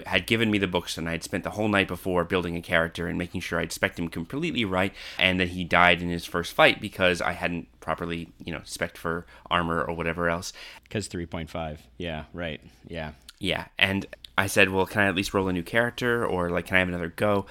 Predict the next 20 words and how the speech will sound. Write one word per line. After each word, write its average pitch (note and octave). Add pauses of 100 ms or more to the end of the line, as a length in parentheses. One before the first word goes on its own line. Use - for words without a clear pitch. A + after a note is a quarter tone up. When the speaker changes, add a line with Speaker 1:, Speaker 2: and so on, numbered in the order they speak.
(200)
Speaker 1:
And F#2+
I F2
was F2
told F2
that -
actions -
have F#2
consequences, F2+
and E2+
so E2
I F2
couldn't -
play G2
for D#2+
the D#2
rest -
of -
the D2+
night. -
Speaker 2:
Oh, -